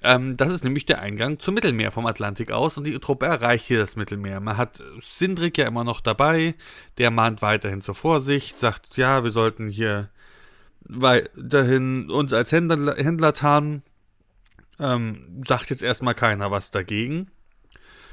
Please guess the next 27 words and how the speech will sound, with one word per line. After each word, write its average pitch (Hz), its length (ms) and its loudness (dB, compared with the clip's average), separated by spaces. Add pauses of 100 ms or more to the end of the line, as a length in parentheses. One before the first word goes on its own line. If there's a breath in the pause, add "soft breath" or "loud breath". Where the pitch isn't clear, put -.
(200 soft breath)
Björn 143 680 4
will 135 320 4
eigentlich 127 400 0
gerne 120 360 0 (280)
nach 131 380 2
Rom, 139 300 4
weil 117 100 4
das 120 220 0
das - 260 -8
Zentrum 135 380 -2
seiner 113 200 2
Karte 143 360 0
ist. 147 160 -2
Sindrik 139 400 0
sagt 131 240 4
ihm 131 100 -2
aber, 120 220 2
naja, 120 320 2
Rom, 131 500 0
hm, 165 260 2 (1700 loud breath)
braucht 139 300 4
eigentlich 139 380 -2
keiner, 139 360 0
die 123 100 -2
Karte 127 280 0
ist - 140 -6
veraltet. 123 580 -2